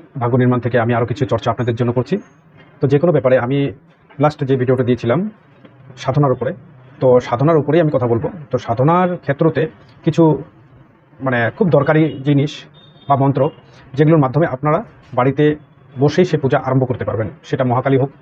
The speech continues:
শ্যামা কালী হোক, দক্ষিণা কালী হোক, যে কোনো কালী মায়ের মূর্তি, মূর্তি এনে বা নিজে হাতে মূর্তি তৈরি করে, মাটি খের লাগে না, আহ, মাটি দিয়ে তৈরি করলেও চলবে। সেটা সুন্দর রং ঠং করে বা এছাড়া আপনারা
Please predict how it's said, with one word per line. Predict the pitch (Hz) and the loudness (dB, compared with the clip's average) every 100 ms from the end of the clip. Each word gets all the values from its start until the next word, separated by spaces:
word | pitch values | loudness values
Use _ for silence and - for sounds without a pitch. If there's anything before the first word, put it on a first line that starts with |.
| _ - | _ -6
শ্যামা | 135 127 | -2 0
কালী | 135 | 0
হোক, | 127 143 - - | -2 -6 -12 -6
দক্ষিণা | 135 131 | -4 -2
কালী | 123 123 | 0 -2
হোক, | 117 - - - - | -2 -8 -20 -20 -12
যে | 143 180 | 0 2
কোনো | 160 | 2
কালী | 131 120 139 - - | 0 -2 -4 -8 -6
মায়ের | 123 127 | -2 0
মূর্তি, | 127 127 175 180 - _ _ - | -2 -4 -4 -6 -14 _ _ -2
মূর্তি | 139 147 160 | 0 2 2
এনে | 139 165 | 4 2
বা | 135 | 2
নিজে | 131 135 | 2 2
হাতে | 143 127 | 0 0
মূর্তি | 139 131 123 139 131 123 | 0 0 0 2 2 2
তৈরি | 147 170 | 2 2
করে, | 180 214 - - _ - - | 2 0 -6 -20 _ -12 -4
মাটি | 131 139 | -2 -2
খের | 131 135 127 - - | -2 0 -2 -4 -4
লাগে | 151 143 | -2 0
না, | 226 | 0
আহ, | 226 156 - 139 131 123 120 101 139 | -2 -4 -2 0 2 0 -2 -10 -6
মাটি | 131 - 165 165 | -6 0 2 4
দিয়ে | 147 156 | 4 2
তৈরি | 156 143 | 2 0
করলেও | 139 147 185 | 2 2 2
চলবে। | 185 185 294 - - - - | 0 0 -4 -14 -20 -20 -8
সেটা | 165 160 | -2 0
সুন্দর | - 156 147 | 2 2 2
রং | 143 | 2
ঠং | 139 139 | -2 -2
করে | 139 - - _ - | -2 -4 -10 _ -4
বা | 127 127 | 2 2
এছাড়া | 131 127 | 2 -2
আপনারা | 117 123 120 113 | -2 0 0 0